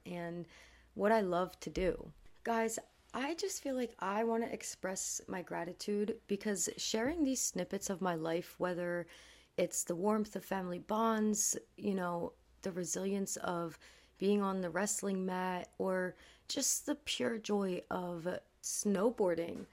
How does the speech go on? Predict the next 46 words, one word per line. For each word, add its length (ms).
all 180
of 160
these 200
are 80
journeys 500
in 180
itself 600
that's 280
brought 280
me 220
exactly 680
to 140
where 180
I 140
am 260
today. 600
And 420
just 300
your 120
time 440
and 100
your 100
presence 560
means 360
the 100
world 340
to 120
me. 300
And 120
I 80
just 240
hope 220
that 160
these 180
stories 400
have 180
added 360
a 80
touch 300
of 120
inspiration, 1040
s-, 160
a 100
sprinkle 460
of 160
joy, 480